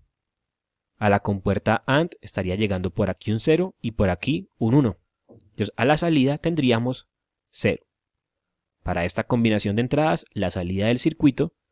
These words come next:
sería cero. Vamos con la quinta combinación, que es cuando A vale uno,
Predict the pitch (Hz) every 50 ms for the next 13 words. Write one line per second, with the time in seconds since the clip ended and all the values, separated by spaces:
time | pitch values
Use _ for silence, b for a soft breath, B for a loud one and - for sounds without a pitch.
0 | _ _ _ _ _ - - - 135 123 107 98 92 76 - - - - - -
1 | _ _ _ _ _ _ _ _ _ _ _ _ _ _ _ _ _ _ _ _
2 | _ _ _ _ _ _ _ _ _ _ _ _ _ _ 104 104 110 113 - -
3 | 131 113 107 98 - - 107 101 92 110 107 - 117 110 107 110 98 95 92 -
4 | 139 143 117 90 - _ _ _ _ _ _ _ _ _ _ _ _ _ _ _
5 | - 98 90 92 95 - - - - 120 113 107 101 101 - _ 101 101 104 110
6 | 113 123 131 143 151 151 131 117 107 131 165 175